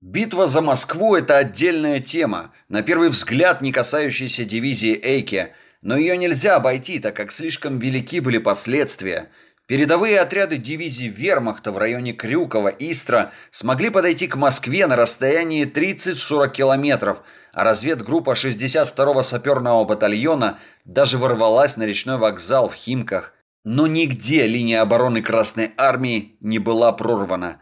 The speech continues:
Про контрнаступление советских войск шестого декабря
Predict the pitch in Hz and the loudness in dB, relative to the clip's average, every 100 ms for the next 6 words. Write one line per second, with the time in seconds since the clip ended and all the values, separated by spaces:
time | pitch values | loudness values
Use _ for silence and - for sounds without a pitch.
0 | _ _ _ - - 190 196 185 175 180 | _ _ _ -2 0 2 2 2 0 -2
1 | - 165 131 175 165 135 120 - 127 123 | 0 -2 0 0 0 -2 -2 -2 -2 -2
2 | - 120 - 101 160 131 - - 135 113 | -4 -8 -8 -4 0 0 -2 -4 -2 -2
3 | - 190 156 131 117 113 120 151 143 - | 0 0 2 0 0 0 2 2 2 0